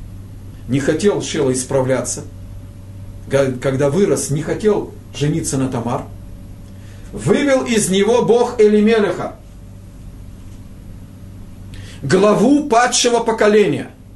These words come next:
и испытал его испытанием исправить черствость души своего предка Шела. И Элимелех должен был не отчаиваться от еврейского народа и остаться на тонущем корабле –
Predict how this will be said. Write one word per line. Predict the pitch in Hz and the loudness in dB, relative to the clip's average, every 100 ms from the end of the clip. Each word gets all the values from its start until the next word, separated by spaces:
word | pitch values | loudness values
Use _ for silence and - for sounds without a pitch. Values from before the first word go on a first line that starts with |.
| - - - - - - - - | -18 -18 -18 -18 -18 -18 -18 -4
и | 180 220 | 2 4
испытал | 214 - 240 220 233 285 285 | 4 2 2 2 4 4 4
его | 226 240 190 262 294 302 - - - | 2 2 4 4 4 0 -8 -14 0
испытанием | 208 208 240 - 240 262 285 285 269 | 2 2 2 2 4 4 4 2 2
исправить | 262 262 - 233 269 320 262 208 - - - - - - - - - | 2 2 0 2 4 4 4 0 -4 -14 -20 -20 -20 -20 -20 -18 -8
черствость | - 226 226 - 185 175 - - - - - - - - - - - - | 2 4 4 2 2 0 -2 -12 -18 -18 -16 -14 -14 -14 -16 -16 -16 -8
души | 131 185 - 117 - - | 0 2 4 2 2 -2
своего | - 147 175 175 170 | 0 4 6 6 4
предка | 160 160 - - - - - | 2 0 -2 -12 -16 -16 -8
Шела. | - 170 131 - - - - - - - - - - - - - - | 0 2 2 -2 -12 -16 -16 -16 -16 -16 -16 -16 -16 -14 -14 -8 0
И | |
Элимелех | 220 220 226 208 254 277 262 208 | 4 6 6 4 4 4 4 4
должен | 165 247 247 254 233 | 4 4 4 2 2
был | 254 247 | 2 4
не | 254 330 | 4 4
отчаиваться | - - 220 202 180 170 175 | 2 2 4 4 4 2 2
от | 165 | 2
еврейского | 151 151 147 - 139 | 2 4 2 0 0
народа | 147 147 143 147 | 2 2 4 4
и | |
остаться | 175 - 254 269 - 220 | 4 2 2 2 2 0
на | 202 | 2
тонущем | 208 185 - 165 | 2 2 0 0
корабле – | 165 156 147 143 - | 2 2 2 2 0